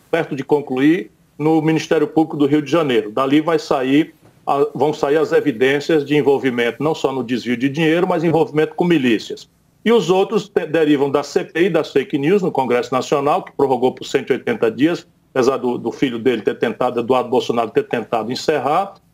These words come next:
e os dois inquéritos que circulam, que, que, que, que tramitam no Supremo Tribunal Federal. A gente que tem informação sabe que todas essas iniciativas vão alcançar o Bolsonaro através dos seus filhos, imediata e instantaneamente.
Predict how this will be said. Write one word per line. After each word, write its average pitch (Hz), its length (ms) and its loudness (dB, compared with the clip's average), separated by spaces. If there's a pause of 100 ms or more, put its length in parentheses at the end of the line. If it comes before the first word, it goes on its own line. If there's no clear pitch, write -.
(140)
e 180 160 4
os 170 140 0
dois 196 280 2
inquéritos 165 480 -2
que - 120 -2
circulam, 170 840 0
que, 139 180 2
que, 127 420 -4
que, 123 160 -4
que 127 180 -2
tramitam 151 560 0
no 165 100 0
Supremo 151 400 0
Tribunal 147 320 0
Federal. 127 540 -2 (520)
A 151 120 -2
gente 208 260 0
que 175 80 -2
tem 143 200 -2
informação 156 560 -2
sabe 180 420 -2
que 165 100 -12
todas 214 440 0
essas 151 260 0
iniciativas 147 760 -2
vão 180 120 0
alcançar 180 480 0
o 156 60 2
Bolsonaro 147 680 0 (240)
através 127 400 0
dos 117 160 -12
seus - 240 0
filhos, 175 500 0
imediata 185 600 0
e 185 40 -2
instantaneamente. 175 880 -2